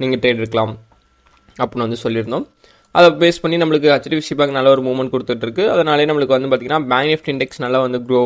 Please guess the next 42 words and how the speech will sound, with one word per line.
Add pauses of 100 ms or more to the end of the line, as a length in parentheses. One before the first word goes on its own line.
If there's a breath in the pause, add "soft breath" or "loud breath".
ஆயிட்டு
இருக்கு. (640 soft breath)
இப்போ
என்னோட (300)
நெக்ஸ்ட் (180)
ரெசிஸ்டன்ஸ்
அப்படின்னு
பார்க்குறப்ப (140)
நாற்பத்தி
எட்டு (120)
அறநூறு
வந்து
one
of
the
ரெசிஸ்டன்ஸாக
வந்து
எனக்கு
வந்து (120)
கிடைச்சிருக்கு. (680 soft breath)
அப்போ
இதை
பிரேக்
பண்ணா
நெக்ஸ்ட்
நம்மளுக்கு
all
time
high-யை
கிரியேட்
பண்ணுமானா (100)
கண்டிப்பா
கிரியேட்
பண்ணும்.
So
அது (100)
எந்த
all
time
high
அப்படின்னு
பார்த்தீங்கன்னா,